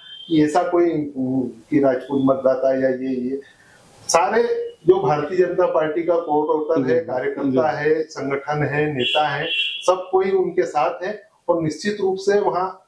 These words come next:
Speaker 1: भी, अ, भारतीय जनता पार्टी जीत रही है।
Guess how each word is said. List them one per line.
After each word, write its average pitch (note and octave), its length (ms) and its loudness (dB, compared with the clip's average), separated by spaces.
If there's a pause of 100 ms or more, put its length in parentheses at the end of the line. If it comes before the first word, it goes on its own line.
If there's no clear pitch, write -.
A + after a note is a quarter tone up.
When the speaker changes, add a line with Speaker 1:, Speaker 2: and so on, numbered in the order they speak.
(240)
Speaker 1:
भी, F#3+ 220 -2 (520)
अ, C#3 140 -6
भारतीय C#3+ 580 2
जनता F3 280 4
पार्टी E3+ 340 0
जीत D#3+ 340 -4
रही C3+ 160 2
है। - 360 -8